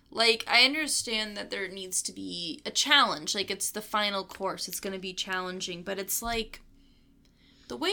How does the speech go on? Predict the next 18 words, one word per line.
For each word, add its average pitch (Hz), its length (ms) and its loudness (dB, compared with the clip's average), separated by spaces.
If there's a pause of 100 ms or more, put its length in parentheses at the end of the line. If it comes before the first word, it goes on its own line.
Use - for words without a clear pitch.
(120)
this 220 320 4
specific 208 600 4
course 185 420 -4
is, 196 220 -4
the 196 80 -6
way 202 180 0
they've 277 200 -2
set 247 180 -2
up 254 140 -6
the 233 80 -6
boost, 180 420 -4
the 190 100 -4
way 185 200 0
they 226 160 -4
have 226 260 -2
the 196 80 -6
curves, 170 640 -2
like, 180 320 -2